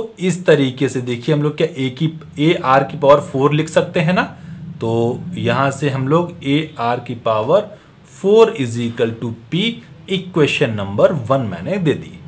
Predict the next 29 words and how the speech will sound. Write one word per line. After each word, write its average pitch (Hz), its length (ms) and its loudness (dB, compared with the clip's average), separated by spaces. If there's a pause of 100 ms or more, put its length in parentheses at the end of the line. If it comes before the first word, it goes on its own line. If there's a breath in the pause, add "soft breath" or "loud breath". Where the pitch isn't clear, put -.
(160)
Clear 190 240 4
है? - 120 -8 (460 loud breath)
ऐसे 185 300 4
ही 247 100 0 (220)
ए 202 380 4
एट 175 220 8
को 185 160 2
देखिए, 156 340 2
ये 170 400 2
पूरा 160 340 4
process, 151 520 4
ये 143 180 0 (100)
formula 120 460 2
मैंने 127 360 -2 (200)
apply 107 340 -2
करके 107 480 0 (400 loud breath)
एआर 143 480 4
की 160 160 -4
power 147 340 4
seven 156 280 4
लिख 165 180 2
सकते 180 340 0
हैं 180 120 2
ना, 226 140 -4 (300)
तो 147 100 4
मैं 127 180 0
यहाँ 107 300 -4 (120)
पे 110 80 -4 (640 loud breath)
ए 151 120 2